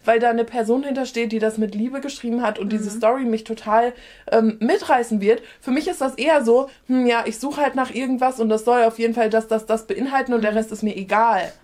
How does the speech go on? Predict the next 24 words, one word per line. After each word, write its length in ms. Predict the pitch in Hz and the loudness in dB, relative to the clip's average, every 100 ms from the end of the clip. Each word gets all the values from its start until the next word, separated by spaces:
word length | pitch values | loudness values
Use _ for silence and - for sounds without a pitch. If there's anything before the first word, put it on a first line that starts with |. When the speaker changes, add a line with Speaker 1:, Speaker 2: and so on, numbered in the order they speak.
| - - - - | -18 -16 -16 -16
Speaker 1:
Hä? 160 | - 220 | -4 2
Speaker 2:
Stell 200 | 302 427 | 4 4
dir 60 | 247 | 4
mal 180 | 247 247 | 0 -2
vor, 240 | - 233 | -6 -4
die 60 | 233 | -2
Speaker 1:
Also 180 | 226 | 0
Speaker 2:
Person, 400 | 240 214 226 233 | 0 0 -2 -2
die 100 | 226 | -2
das 220 | 214 214 - | -4 -10 -10
gestaltet 600 | 220 - 202 202 226 226 | -12 -4 -2 -2 -6 -10
hat, 160 | 202 | -8
hat 180 | 220 202 | -6 -6
sich 180 | 233 247 | -8 -8
jetzt 200 | 233 220 | -10 -12
so 160 | 214 214 | -16 -14
richtig 420 | 247 254 - 262 - | -10 -10 -10 -14 -8
viel 280 | 311 302 | -4 -4
Gedanken 800 | 285 311 - 349 349 349 359 370 | -6 -8 0 2 2 -2 -12 -6
gemacht. 560 | 349 330 330 330 392 - - - 494 - _ | -6 -4 -6 -2 -2 -2 -14 -16 -18 -18 _
Speaker 1:
Ich, 180 | 220 - - - | -12 -12 -20 -4
also, 340 | 220 226 233 220 | 0 2 4 4
Nini. 520 | 240 302 339 190 180 | 2 0 -2 -2 -4
Speaker 2:
Ah, 180 | 262 254 | -6 -8